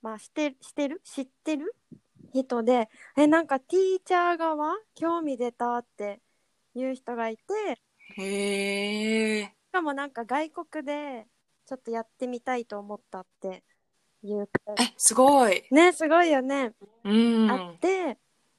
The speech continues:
Speaker 1: で、もう一人は、えっとね、このヨガをあんまり知らなくって、友達なんだけどさ、知らなくって、でも、あ、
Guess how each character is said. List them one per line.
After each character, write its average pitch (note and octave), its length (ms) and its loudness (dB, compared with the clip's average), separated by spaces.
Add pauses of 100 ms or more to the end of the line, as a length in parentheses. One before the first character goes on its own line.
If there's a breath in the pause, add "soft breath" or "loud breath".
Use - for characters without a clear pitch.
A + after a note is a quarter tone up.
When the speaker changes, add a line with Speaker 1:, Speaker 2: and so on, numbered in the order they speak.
(200)
Speaker 1:
で、 C4 160 0
も C#4+ 300 4
う - 20 0
一 E4 280 -6
人 C4 200 -6
は、 C4+ 340 -4 (1040)
え A3+ 80 -18
っ - 20 -18
と A3 160 -14
ね、 A3 380 -8 (600)
こ A3+ 140 -6
の G#3+ 420 -4
ヨ C#4+ 180 4
ガ D#4 180 4
を B3+ 80 -2
あ - 40 -4
ん D#4 40 -6
ま F4+ 140 -6
り F4+ 100 -12
知 - 180 -18
ら E4+ 140 -10
な F#4+ 160 -12
く - 180 -18
っ B3+ 40 -14 (440)
て、 A3+ 340 -12 (920)
友 D4 180 -6
達 E4+ 220 -6
な E4+ 100 -10
ん C#4+ 60 -10
だ A#3+ 80 -12
け G#3 140 -20
ど G3 80 -20
さ、 G#3+ 260 -14 (340)
知 - 60 -6
ら C#4+ 140 0
な D#4+ 160 -4
く C4+ 140 -8
っ - 20 -6
て、 B3 480 -4
で D#4+ 100 -2
も、 E4+ 300 -2 (340 soft breath)
あ、 E4 140 -4